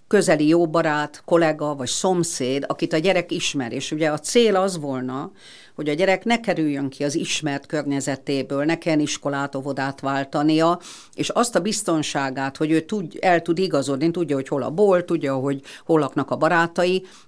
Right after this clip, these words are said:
ez ne szűnjön meg, mert ez, ha egyébként traumatizálódott azért, mert valami elhanyagolás, bántalmazás történt, valamiféle kapcsolódást és lehetőséget ad arra, hogy megtartsuk őt, és az ő jólétét tudjuk valamilyen módon biztosítani.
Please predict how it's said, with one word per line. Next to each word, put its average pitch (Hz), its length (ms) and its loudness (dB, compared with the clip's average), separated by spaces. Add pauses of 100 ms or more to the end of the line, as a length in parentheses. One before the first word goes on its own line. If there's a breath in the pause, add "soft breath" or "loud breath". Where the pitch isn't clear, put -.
(100)
ez 170 160 4
ne 226 140 6
szűnjön 156 400 2
meg, 185 160 2
mert 180 240 0
ez, 214 360 4 (480 loud breath)
ha - 120 -4
egyébként 170 420 2
traumatizálódott 151 1040 -2
azért, 139 320 -4
mert 127 220 -6
valami - 400 -8
elhanyagolás, 139 680 -2
bántalmazás 143 580 -4
történt, 175 340 0
valamiféle 175 680 0
kapcsolódást 165 680 -4
és 147 120 -4
lehetőséget 147 760 -4
ad 139 120 -10
arra, 151 340 -6 (220 loud breath)
hogy 151 140 0
megtartsuk 156 720 -2
őt, 151 340 -4 (220)
és 143 260 2
az 135 160 0
ő 175 100 4
jólétét 139 640 2
tudjuk 139 280 -2
valamilyen 131 360 -4
módon 131 300 -4
biztosítani. 131 720 -8